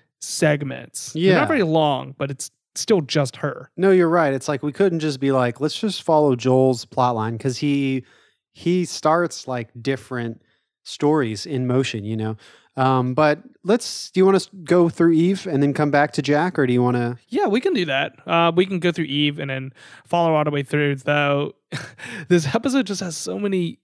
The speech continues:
Speaker 1: plot lines blending in it, because barking in the background is Chris, kinda, like, dropping in as a narrator.
Speaker 2: That's, yeah.
Speaker 1: He's never interacting with anybody in
Speaker 2: But
Speaker 1: this
Speaker 2: I think
Speaker 1: episode.
Speaker 2: that's a, that's a separate one. We can kind of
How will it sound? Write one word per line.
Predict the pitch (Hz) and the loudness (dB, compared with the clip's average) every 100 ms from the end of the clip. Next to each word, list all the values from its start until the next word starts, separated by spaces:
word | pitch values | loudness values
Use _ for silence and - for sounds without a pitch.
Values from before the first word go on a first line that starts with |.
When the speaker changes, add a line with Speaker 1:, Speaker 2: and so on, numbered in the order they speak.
| - | -12
Speaker 1:
plot | - 214 180 | -2 -2 0
lines | 175 147 | 0 0
blending | 135 160 170 156 | 0 0 0 0
in | 277 | 0
it, | 156 | 0
because | 147 143 156 147 - - - - _ _ | -4 0 0 0 -4 -20 -20 -20 _ _
barking | 147 185 254 - 240 | 0 2 2 0 -4
in | 196 170 | -4 -4
the | |
background | 135 175 285 - 160 131 131 127 135 _ _ _ _ | -2 -2 -2 -2 -2 -2 -4 -6 -10 _ _ _ _
is | 175 160 | -2 -2
Chris, | - - - 247 - - - - _ _ | -4 -10 0 0 0 -6 -12 -14 _ _
kinda, | 277 330 | 0 2
like, | 311 202 | 4 0
dropping | 139 156 196 196 180 | 0 2 2 0 -2
in | 185 190 | -2 -2
as | 160 | -2
a | 143 | -2
narrator. | 135 156 175 180 180 190 185 | -2 0 2 4 4 4 2
Speaker 2:
That's, | 180 | 2
yeah. | 175 139 | 2 4
Speaker 1:
He's | 180 | 2
never | 285 339 | 2 2
interacting | 180 175 156 185 - 151 | 2 0 2 0 -2 -6
with | 139 | -2
anybody | 165 170 135 127 135 | 0 0 -2 -4 -6
in | 135 | 0
Speaker 2:
But | 165 | 2
Speaker 1:
this | 202 | 4
Speaker 2:
I | |
think | 139 135 | 2 0
Speaker 1:
episode. | - 202 | 2 0
Speaker 2:
that's | 131 | 2
a, | 160 139 147 | 0 0 -2
that's | - 185 - | -2 0 0
a | 165 | -2
separate | - 147 135 117 | 0 0 0 -2
one. | 117 120 | 0 0
We | 147 | 0
can | - 143 | 0 -2
kind | 147 135 | 0 0
of | 120 110 | 0 -2